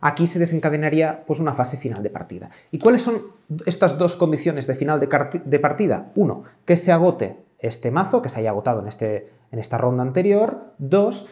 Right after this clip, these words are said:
que hubiese dos corporaciones cerradas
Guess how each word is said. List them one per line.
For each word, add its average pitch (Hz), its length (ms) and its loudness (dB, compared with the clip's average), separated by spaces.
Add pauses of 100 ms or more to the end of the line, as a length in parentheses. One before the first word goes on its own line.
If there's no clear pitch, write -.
(420)
que 202 180 8
hubiese 180 600 4
dos 170 440 2
corporaciones 160 1080 2
cerradas 139 720 0